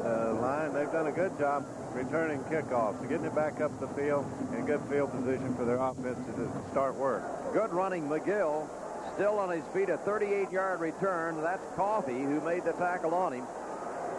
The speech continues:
Speaker 2: But it's first and ten Wake Forest at the thirty-eight-yard line. Tennessee leading by a score of thirty-one to fourteen.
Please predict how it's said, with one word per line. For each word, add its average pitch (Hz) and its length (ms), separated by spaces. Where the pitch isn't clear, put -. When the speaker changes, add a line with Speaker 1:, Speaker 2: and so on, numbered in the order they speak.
Speaker 2:
But 123 100
it's 127 200
first 202 320
and 180 180
ten 196 260
Wake 196 280
Forest 160 420
at 156 180
the 156 120
thirty-eight-yard 185 720
line. 117 240
Tennessee 170 400
leading 185 360
by 151 180
a 147 140
score 139 380
of 131 80
thirty-one 165 420
to 151 80
fourteen. 135 420